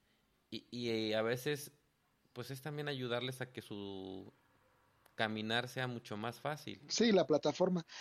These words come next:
Speaker 2: Sí, no, y aparte creo que también tiene que ver mucho, sí, tiene que ver mucho la habilidad y todo, pero también el talento, ¿no? Que es algo que, digo, yo, yo estoy, <laughs> es una palabra como muy controversial,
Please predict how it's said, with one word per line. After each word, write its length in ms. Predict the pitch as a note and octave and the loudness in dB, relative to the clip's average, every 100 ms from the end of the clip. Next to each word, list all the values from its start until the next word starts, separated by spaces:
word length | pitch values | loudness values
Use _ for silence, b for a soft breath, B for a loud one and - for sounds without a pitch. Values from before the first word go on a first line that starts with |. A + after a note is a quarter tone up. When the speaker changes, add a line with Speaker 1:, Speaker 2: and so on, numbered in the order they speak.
| B | B
Speaker 2:
Sí, 180 | - E4+ | 2 4
no, 160 | A3 D4 | 6 6
y 60 | C4+ | 6
aparte 320 | F#3 A3 - C#4+ | 6 2 0 -6
creo 400 | - G3 G3 F#3+ | 4 6 8 6
que 640 | F3+ F3+ D3 C3 B2 A2+ A#2 - | 4 4 4 4 0 -4 -6 0
también 240 | D3+ F3+ | 4 6
tiene 200 | A#3+ A#3+ | 6 4
que 100 | G3+ | 6
ver 120 | F#3 | 6
mucho, 280 | D#3+ D#3+ G#3 | 6 4 2
sí, 200 | G#3 D#3+ | 4 2
tiene 240 | D#3+ F3 F3+ | 4 2 4
que 120 | E3 | 4
ver 100 | E3 | 4
mucho 240 | D#3+ - | 2 2
la 80 | F3 | 2
habilidad 300 | C3 B2 C#3 | 2 2 2
y 60 | C#3+ | 2
todo, 260 | D3 E3+ | 2 0
pero 160 | E3+ C#3 | 0 -2
también 240 | C3 C#3 | -4 -4
el 100 | D#3+ | -8
talento, 520 | - B2 G#2+ C3 C#3 G#2+ | -4 -4 -4 -6 -8 -8
¿no? 100 | G#2+ _ _ b b b b | -12 _ _ b b b b
Que 100 | - | 4
es 100 | C#3+ | 6
algo 220 | E3+ F3 | 8 6
que, 120 | - E3+ C#3+ C3+ B2+ B2 | 6 8 8 8 6 4
digo, 420 | D3+ D#3 C#3+ C3 C3 | 4 8 8 6 4
yo, 300 | E3 F#3+ G3+ | 6 8 6
yo 120 | E3 F#3 | 6 2
estoy, 520 | - A3+ G#3 D#3+ C3 - - _ b b b | 4 4 4 4 0 -10 -20 _ b b b
<laughs> 0 | |
es 240 | - - - | 2 4 6
una 200 | A3 F3 | 6 8
palabra 320 | D3 D#3+ F3+ | 8 8 8
como 200 | D#3+ C#3+ | 4 2
muy 160 | D3 D#3+ | 0 2
controversial, 720 | F3+ D3 B2 A2+ - D3 | 2 2 0 0 4 4